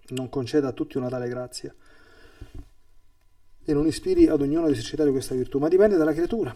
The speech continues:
che non vuole valersene e vuole vivere più amante di se stessa che del suo prossimo. Invece dovrebbe amarla come se stessa.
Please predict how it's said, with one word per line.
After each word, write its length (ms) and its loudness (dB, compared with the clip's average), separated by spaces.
che 120 -10
non 100 0
vuole 180 4
valersene 560 -2
e 80 0
vuole 240 8
vivere 240 10
più 180 0
amante 300 4
di 100 0
se 100 -4
stessa 300 -6
che 120 -4
del 120 -10
suo 140 -14
prossimo. 440 -14
Invece 460 0
dovrebbe 260 -2
amarla 320 -4
come 180 -8
se 80 -10
stessa. 500 -10